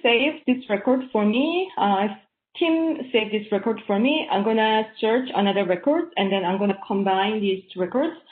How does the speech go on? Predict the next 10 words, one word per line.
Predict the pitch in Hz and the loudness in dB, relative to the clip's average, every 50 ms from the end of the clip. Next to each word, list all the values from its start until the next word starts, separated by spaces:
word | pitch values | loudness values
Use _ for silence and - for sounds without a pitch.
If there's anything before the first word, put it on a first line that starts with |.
| - - - - - _ _ - | -20 -20 -20 -20 -20 _ _ 0
So | 226 | 2
I'm | 202 208 208 | 2 4 4
gonna | 226 233 226 220 196 - 196 | 4 4 4 4 2 2 2
enhance | 226 226 233 247 262 262 302 - - - - | 0 2 4 4 4 4 4 2 -4 -6 -6
this | 226 208 - - | -6 -6 -2 0
record | 190 180 180 - 190 185 190 190 - - | 0 0 0 0 0 0 0 -2 -4 -2
to | 247 233 | 0 0
have | 202 214 185 180 185 185 - - | 2 4 2 2 2 0 -4 -4
subject | 196 190 190 196 196 - 214 | -4 -4 -4 -4 -8 -4 -2
headings | 190 208 294 381 415 415 | 0 0 0 0 -2 -4